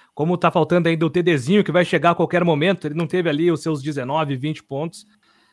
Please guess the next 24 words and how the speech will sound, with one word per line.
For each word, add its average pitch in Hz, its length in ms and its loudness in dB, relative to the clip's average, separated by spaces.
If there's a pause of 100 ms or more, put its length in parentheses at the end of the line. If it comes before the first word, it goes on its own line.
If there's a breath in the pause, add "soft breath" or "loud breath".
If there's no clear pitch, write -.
(120)
A 123 80 -6
gente 151 160 -6
tava 175 160 0
esperando, 175 480 2
né, 147 100 0
na, 131 260 -2
na, 131 240 -6
na 151 140 -8
pré-temporada 151 580 -4
essa 170 200 -4
virada 170 360 2
na 196 80 2
semana 180 360 -2
seis 175 260 0
à 190 60 -2
semana 196 340 -6
sete. 135 400 -6
Eu 113 60 -14
acho 110 140 -16
que - 60 -20
tem 151 80 -10
uma 147 140 -6
grande 135 300 -8
chance 147 400 -8